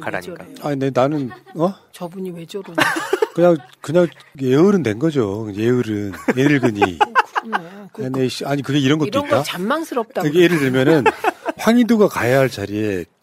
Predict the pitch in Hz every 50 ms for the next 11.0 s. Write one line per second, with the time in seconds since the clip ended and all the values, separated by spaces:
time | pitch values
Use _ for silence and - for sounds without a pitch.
0 | - - 113 170 190 190 185 143 98 - 92 101 104 123 151 160 135 - 113 -
1 | 101 82 82 80 80 95 123 139 123 95 - - - 285 285 233 - _ - -
2 | 226 - - - 170 160 160 170 180 175 165 _ _ - - - 160 180 196 208
3 | 208 202 185 - - - 139 147 175 180 156 156 131 113 104 - - - 190 208
4 | 196 - _ _ _ - - 208 226 214 208 190 160 131 110 101 120 131 131 135
5 | 117 104 92 90 82 80 85 95 92 85 - - _ _ _ _ - - - -
6 | - - - - 147 156 147 - 139 - - 127 147 151 151 135 - - 180 170
7 | - 233 220 156 123 - - - - 190 180 226 233 220 226 190 151 127 110 104
8 | 98 92 - - 95 85 85 90 98 98 87 78 - _ _ - - - - -
9 | - - - - _ - - 135 131 - 196 190 196 190 151 120 98 - - 107
10 | - - 120 - - 175 208 226 214 175 147 117 104 92 101 131 156 135 92